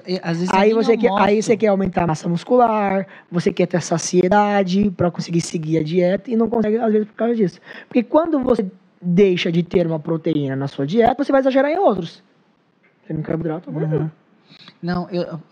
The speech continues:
Speaker 1: vou, vou tomar minha rabada agora, meu, eu vou falar pra vocês, sei que eu não sou perfeita, porque todo mundo fala que eu sigo. "Ai, Tamara só come coisa certa, Tamara é regradinha." Quem que falou que eu era
Speaker 2: Isso que eu ia
Speaker 1: magra
Speaker 2: falar, todos
Speaker 1: aqui?
Speaker 2: eles aqui
Speaker 1: Felipe?
Speaker 2: concordaram com isso, né?
Speaker 1: É, não, não sou. Ó, eu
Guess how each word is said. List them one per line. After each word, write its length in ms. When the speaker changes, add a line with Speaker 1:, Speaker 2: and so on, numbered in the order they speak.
Speaker 1:
vou, 240
vou 200
tomar 260
minha 200
rabada 480
agora, 240
meu, 100
eu 60
vou 80
falar 200
pra 60
vocês, 140
sei 100
que 80
eu 60
não 60
sou 160
perfeita, 460
porque 120
todo 120
mundo 120
fala 180
que 80
eu 40
sigo. 300
"Ai, 100
Tamara 260
só 120
come 240
coisa 320
certa, 540
Tamara 260
é 40
regradinha." 540
Quem 160
que 60
falou 280
que 100
eu 40
era 160
Speaker 2:
Isso 80
que 40
eu 20
ia 60
Speaker 1:
magra 160
Speaker 2:
falar, 120
todos 220
Speaker 1:
aqui? 100
Speaker 2:
eles 100
aqui 100
Speaker 1:
Felipe? 240
Speaker 2:
concordaram 380
com 120
isso, 200
né? 260
Speaker 1:
É, 260
não, 300
não 160
sou. 360
Ó, 240
eu 240